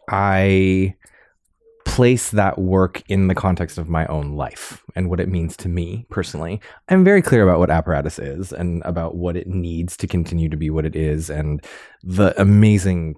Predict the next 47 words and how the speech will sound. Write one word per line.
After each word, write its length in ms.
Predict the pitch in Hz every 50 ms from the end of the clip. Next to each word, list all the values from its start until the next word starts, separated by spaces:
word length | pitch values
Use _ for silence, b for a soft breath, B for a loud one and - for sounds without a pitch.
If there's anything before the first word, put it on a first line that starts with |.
| _ -
talented 880 | - - - 101 101 98 95 90 82 - 90 85 85 82 80 78 80
people 380 | - 92 90 78 85 82 82 80
who 460 | 78 85 82 82 78 78 78 78 80 -
show 220 | - 90 87 85
up 120 | 82 78
every 240 | 85 82 80 80 80
day 280 | 76 80 78 78 78 76
and, 240 | 76 76 76 71 -
and 280 | 73 76 76 76 73
give 240 | - - 80 76 78
of 180 | 78 76 76 76
their 200 | 76 73 73 73
brain 600 | 76 - - 80 76 76 78 76 76 78 76 76
and 160 | 73 71 73
their 120 | 73 71
history 480 | - - 76 - - 80 76 73 73 71
and 120 | 69 73
their, 220 | 76 76 73 76 76 - -
their, 180 | - 76 73 -
you 100 | 107 107
know, 80 | 92 -
all 200 | - 101 98 85
of 60 | -
that. 140 | - 69 -
I'm 80 | - -
so, 460 | - - - - - 120 120 110 98
so 260 | 92 - - 98 90
grateful 320 | 85 92 90 78 - 85 80
for 100 | - 82
that. 140 | 78 78 80
I 60 | 78
can't 280 | - - 107 95 -
do 120 | 85 90 85
what 100 | 82 76
I 60 | 73
do 180 | 78 78 78 73
without 320 | 78 - 98 90 90 -
them. 300 | - 78 78 76 78 85 B B B B B B B B B -
And 160 | 113 107 104
also, 480 | - 135 151 170 - - 113 101 98 95
I 120 | - 98 95
know 280 | 98 98 98 98 98 92
that 260 | 98 95 90 - -
as 380 | - 90 90 90 87 87 85 -
the 180 | - 95 90
studio 440 | 85 - - 110 98 98 95 90 - 92
evolves, 680 | 95 123 139 139 107 98 95 95 104 101 - - -